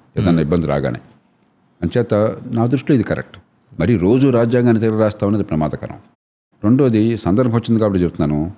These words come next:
Speaker 1: చాలామందికి విసుగు పుట్టి ఈ పరిపాలన, ఈ రాజకీయం విసుగు పుట్టి రాజ్యాంగాన్ని చించి పారేసి కొత్త రాజ్యాంగం రాస్తే బాలా అనిపిస్తుంది. అంతకంటే పొరపాటు ఆలోచన మరొకటి లేదు. మన రాజ్యాంగ మౌలిక స్వభావం చాలా ఉదాత్తమైనది,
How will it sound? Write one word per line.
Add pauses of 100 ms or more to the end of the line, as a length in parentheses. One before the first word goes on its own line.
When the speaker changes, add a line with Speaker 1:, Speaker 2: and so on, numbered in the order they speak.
(440)
Speaker 1:
చాలామందికి
విసుగు
పుట్టి
ఈ
పరిపాలన,
ఈ
రాజకీయం
విసుగు
పుట్టి
రాజ్యాంగాన్ని
చించి
పారేసి
కొత్త
రాజ్యాంగం
రాస్తే
బాలా
అనిపిస్తుంది. (960)
అంతకంటే
పొరపాటు
ఆలోచన
మరొకటి
లేదు. (1800)
మన
రాజ్యాంగ
మౌలిక
స్వభావం
చాలా
ఉదాత్తమైనది,